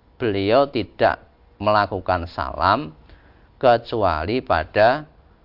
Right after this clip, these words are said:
yang terakhir, ya. Pada yang terakhir. Sehingga sholatnya ya tiga langsung. Tidak seperti sholat maghrib itu.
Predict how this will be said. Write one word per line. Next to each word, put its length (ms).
yang 280
terakhir, 520
ya. 200
Pada 320
yang 180
terakhir. 460
Sehingga 560
sholatnya 400
ya 160
tiga 320
langsung. 480
Tidak 320
seperti 480
sholat 240
maghrib 400
itu. 320